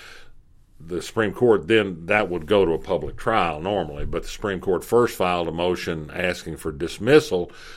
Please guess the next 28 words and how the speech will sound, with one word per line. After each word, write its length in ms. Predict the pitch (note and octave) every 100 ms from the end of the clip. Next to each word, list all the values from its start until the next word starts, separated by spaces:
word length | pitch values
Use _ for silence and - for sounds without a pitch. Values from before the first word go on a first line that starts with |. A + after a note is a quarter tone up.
| -
saying 300 | - G2 F#2+
that 120 | E2+
there 120 | F#2+
wasn't 240 | F2+ F#2 E2+
a 40 |
jurisdiction 720 | D#2 F#2 E2 - C3+ C3+ G2+
for 140 | D#2+ E2
this, 320 | E2 F#2 -
and 160 | E2 D#2+
the 120 | D#2
full 340 | - F2+ F#2+ F2+
Judicial 480 | D#2+ E2+ G2 -
Commission 520 | D#2 F2 F2+ A#2 - E2+
today 260 | D#2+ F#2+
met 260 | F2 F#2 G2+
in 60 | F2
an 60 |
executive 500 | E2 D2+ G2 F#2 F#2 -
session, 400 | G2 A2+ F2 E2+
came 260 | G2+ G2+
out 220 | G#2 A#2
and 120 | F2 E2+
voted 320 | G#2 A#2 G2
to 120 | F#2+
indeed 400 | F#2+ F#2 A2+ A#2+
dismiss 480 | A2 A2 A#2 B2+ -
all 220 | A2+ B2
the 140 | G#2+